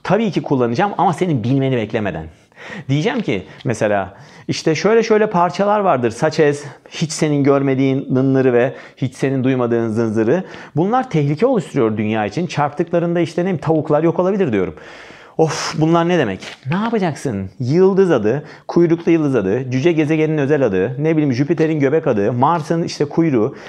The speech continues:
ne ilgilendiriyor? Ama diyor ki particles ya da parts işte coming from other bilmem ne such as. Tamam işte dünyaya çarpacak bir şey.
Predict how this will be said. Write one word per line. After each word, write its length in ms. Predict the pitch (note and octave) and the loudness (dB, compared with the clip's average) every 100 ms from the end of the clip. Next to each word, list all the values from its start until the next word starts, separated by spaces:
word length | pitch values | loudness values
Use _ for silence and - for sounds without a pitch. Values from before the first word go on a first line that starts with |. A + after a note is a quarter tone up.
| - B2+ | -10 -6
ne 340 | A#2+ A#2+ G3+ | -2 0 0
ilgilendiriyor? 680 | F#3+ C#3 A2+ G2 F#2 E2+ D#2 - - - - D3 | 2 0 0 -2 -4 -4 -6 -10 -20 -20 -6 -2
Ama 240 | A#3 C#3 | 0 2
diyor 200 | F#3 C#4 | 0 0
ki 260 | D#3+ G#2+ - - | -2 -2 -6 -16
particles 640 | - F#3+ B3 F3+ C3+ B2+ C#3+ | -6 -4 -4 -4 -2 -2 0
ya 100 | C#3+ | 0
da 140 | D#3+ | -2
parts 560 | - G#3 B3 B2 - - - | -4 -2 -2 -4 -10 -14 -12
işte 480 | - A#2+ B2 B2 - | -2 0 2 0 -4
coming 280 | C#3+ D3 C3+ | -4 -4 -2
from 260 | D3 C#3 | -2 -2
other 320 | C3+ C3 B2 B2 | -2 0 0 -2
bilmem 340 | B2 B2+ D#3+ | -2 -2 -2
ne 80 | F#3 | -2
such 260 | C#3+ - | -4 -2
as. 100 | A#2 G#2 - | -2 -2 -4
Tamam 340 | C#4 C4 A#3+ | -2 0 -2
işte 300 | G#3 - D#3+ | -2 -4 -2
dünyaya 360 | G3 G3+ G3 F#3+ | 0 0 0 -2
çarpacak 560 | F#3+ F#3 F3+ E3+ - | -2 -2 -2 -2 -4
bir 40 | D3+ | -4
şey. 280 | F3+ C#3 | -2 -4